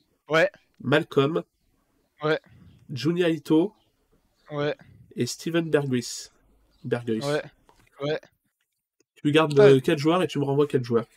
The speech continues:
Speaker 1: Ah, très, très intéressant. Très, très intéressant. Euh, pff, alors, euh, pff, euh... alors moi, je te garde,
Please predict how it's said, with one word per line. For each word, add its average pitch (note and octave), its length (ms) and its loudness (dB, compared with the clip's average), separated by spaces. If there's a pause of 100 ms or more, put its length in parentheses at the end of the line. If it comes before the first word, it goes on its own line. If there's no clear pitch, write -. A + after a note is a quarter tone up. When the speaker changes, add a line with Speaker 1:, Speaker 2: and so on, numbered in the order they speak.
(580)
Speaker 1:
Ah, E3 160 0
très, - 420 -4
très G#3 320 -4
intéressant. F3+ 680 -6 (1160)
Très, G3+ 120 -2
très G3 300 -4
intéressant. E3+ 600 -4 (500)
Euh, F3+ 680 4
pff, - 240 -14 (340)
alors, F3+ 300 4
euh, F#3 140 2
pff, - 360 -16 (1900)
euh... E3 480 4 (100)
alors E3+ 240 2
moi, G3+ 140 -2
je G#3+ 120 -4
te - 120 -8
garde, F#3+ 680 2